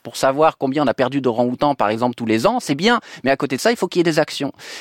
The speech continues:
Et moi, je vois beaucoup de gens, euh, qui disent faire de la conservation, mais qui font des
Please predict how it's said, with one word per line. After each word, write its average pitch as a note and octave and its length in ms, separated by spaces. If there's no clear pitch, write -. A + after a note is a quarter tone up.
Et A#2+ 100
moi, F3+ 120
je F3+ 80
vois B2+ 100
beaucoup G3 340
de D#3 60
gens, F#3 260
euh, B2 120
qui C3+ 140
disent D3+ 180
faire D3 140
de B2 40
la A2+ 100
conservation, C3 600
mais A#2+ 100
qui G2+ 120
font A2 160
des F#2+ 180